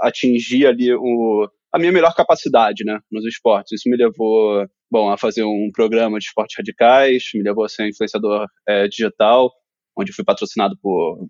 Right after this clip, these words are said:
todas as várias tops marcas aí do, de, do mercado brasileiro de vestuário.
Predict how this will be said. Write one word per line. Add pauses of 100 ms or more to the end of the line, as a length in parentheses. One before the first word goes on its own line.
todas
as (680)
várias
tops
marcas
aí
do,
de,
do
mercado
brasileiro
de
vestuário.